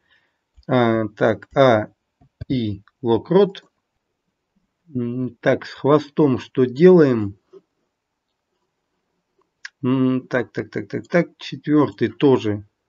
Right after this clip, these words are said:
Давайте сразу R перекрутим. С помощью мов поднимаем кверху.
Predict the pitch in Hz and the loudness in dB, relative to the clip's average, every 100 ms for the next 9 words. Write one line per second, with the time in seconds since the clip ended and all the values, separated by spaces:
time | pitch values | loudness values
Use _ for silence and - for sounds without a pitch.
0 | - 123 120 117 104 101 - 131 110 110 | -8 -4 -2 -4 -4 -12 -4 -2 -2 -6
1 | - _ _ _ _ _ _ _ _ _ | -12 _ _ _ _ _ _ _ _ _
2 | - 139 123 101 101 117 117 117 175 196 | -4 0 0 -2 -6 -4 -4 -4 0 0
3 | 185 131 107 98 _ _ _ _ _ _ | 0 -2 -4 -8 _ _ _ _ _ _
4 | - 147 147 131 113 - 127 135 139 123 | -4 2 4 2 -2 -2 -2 0 0 0
5 | - _ _ _ _ _ _ _ _ _ | -4 _ _ _ _ _ _ _ _ _
6 | _ _ _ _ _ _ 131 110 123 123 | _ _ _ _ _ _ -4 -2 -2 -2
7 | 127 123 117 110 - 156 190 180 - 107 | 0 0 -2 -4 0 2 2 2 -6 -6
8 | 92 | -8